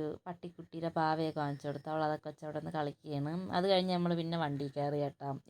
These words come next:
എല്ലായിടും നമ്മൾ ഇത്തിരി നേരമേ സ്പെൻഡ് ചെയ്തുള്ളൂ. കാരണം ഇത്തിരി സ്ഥലത്തൊക്കെ പോകാനുള്ളതുകൊണ്ട് ഒരു ദിവസമല്ലേ ഉള്ളൂ എന്ന് വെച്ചാൽ നമ്മൾ പെട്ടെന്ന് പെട്ടെന്ന് തന്നെ, ആ,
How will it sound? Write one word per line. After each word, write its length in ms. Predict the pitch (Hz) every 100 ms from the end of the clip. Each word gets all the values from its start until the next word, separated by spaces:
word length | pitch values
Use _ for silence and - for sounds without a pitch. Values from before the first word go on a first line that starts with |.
| 165
എല്ലായിടും 320 | 185 208 214
നമ്മൾ 140 | 214 208
ഇത്തിരി 260 | - 214 208
നേരമേ 300 | 190 190 196 202
സ്പെൻഡ് 320 | - 185 175 180
ചെയ്തുള്ളൂ. 240 | 170 165
കാരണം 180 | 170 175 175
ഇത്തിരി 200 | - 180
സ്ഥലത്തൊക്കെ 420 | - 175 170 180 180
പോകാനുള്ളതുകൊണ്ട് 640 | 175 180 185 175 175 175 196 - _ _ _ _
ഒരു 120 | 240 240
ദിവസമല്ലേ 500 | 196 185 185 180 180 180
ഉള്ളൂ 120 | 175
എന്ന് 100 | 170
വെച്ചാൽ 160 | 165 180
നമ്മൾ 160 | 175 180
പെട്ടെന്ന് 300 | 160 170 175
പെട്ടെന്ന് 300 | 165 - 170 165
തന്നെ, 200 | 165 165 - _ _ _ _ _ _
ആ, 100 | 170